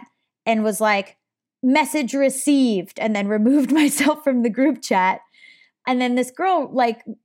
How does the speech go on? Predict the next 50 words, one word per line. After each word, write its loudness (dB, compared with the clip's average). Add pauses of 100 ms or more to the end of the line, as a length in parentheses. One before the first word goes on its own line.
(120)
reached -4
out 0
to -10
basically -4
do -6
damage -4
control -2
and -4
was -8
like, -4 (640)
"I -2
didn't 0
know 0
how -4
to -4
tell -2
you. 0
I 0
didn't -4
know -2
how -6
to, 0 (140)
um, -4
when 0
to -6
tell -2
you, 0
after -2
or -2
before, -2
blah, -2
blah, -2
blah." 0 (360)
And -2
I 2
was -2
like, -4 (140)
"Oh, 0 (280)
<laughs> -20
you 2
didn't -2
consider -2
maybe, -2
like, -2
not -6
going -4 (240)
or -4
saying, -2
like, -4
'Hey, 0